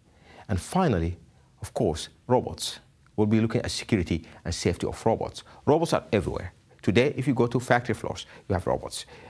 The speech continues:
Uh, many, many places you have robots. At home, you have robots. But now this is becoming even more ubiquitous with the pandemic.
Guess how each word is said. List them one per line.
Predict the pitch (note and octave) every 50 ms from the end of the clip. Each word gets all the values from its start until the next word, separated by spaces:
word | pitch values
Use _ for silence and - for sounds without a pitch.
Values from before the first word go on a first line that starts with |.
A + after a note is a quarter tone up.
| - -
Uh, | E2 F2 F#2 F2 - - - - - - - _ _ _ -
many, | A#2+ D3 D3 B2 A2
many | A#2+ B2 A#2+
places | B2 - E2+ - - - -
you | A#2
have | F#2+ E2
robots. | C#2 - F#2+
At | - - -
home, | - - F#3+ G3+ E3
you | G2+
have | F2 D#2 -
robots. | B1 - - - - - - - - - - - - - -
But | A2+ A2+ -
now | C#3+ D3+ D3+
this | B2 C#3 D#3 - -
is | C3 A#2+
becoming | - - B2+ - - D3+ C3+ A#2+ - -
even | C3+ C3+ C3 A#2+ A#2 A#2
more | A#2 A#2+ A#2+ A#2
ubiquitous | - G#2+ A2+ - A2+ - G2
with | G2+ G#2 F#2+
the | F2+
pandemic. | - A2 G#2 E2+ F#2+ G2+ D2+ - - - - -